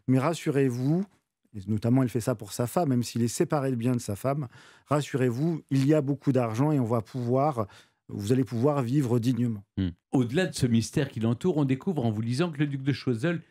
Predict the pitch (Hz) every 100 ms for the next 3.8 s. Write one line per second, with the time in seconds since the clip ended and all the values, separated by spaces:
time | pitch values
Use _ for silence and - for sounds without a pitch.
0 | _ _ - 123 - 190 185 147 151 147
1 | 101 120 127 113 160 196 180 95 107 107
2 | 104 107 104 117 151 165 135 123 131 131
3 | 110 113 104 123 113 151 151 147